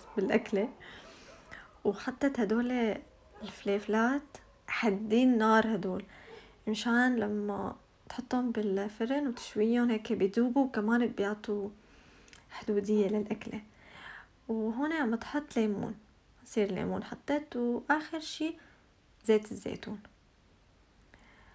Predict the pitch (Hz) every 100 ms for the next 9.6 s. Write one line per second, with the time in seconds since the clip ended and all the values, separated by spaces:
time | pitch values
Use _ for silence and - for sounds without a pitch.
0 | - - _ _ _ _ _ _ _ -
1 | - 208 208 233 240 - _ - 220 208
2 | 202 208 208 - _ - - - 254 285
3 | 233 - 247 214 214 185 - 233 208 269
4 | 330 330 311 - 302 302 262 262 285 302
5 | 262 254 247 254 233 208 208 - 208 202
6 | - - _ 220 247 302 285 277 - 285
7 | 240 - 262 254 247 226 254 233 175 170
8 | 175 180 - 208 214 220 - 202 247 254
9 | 240 240 214 196 202 -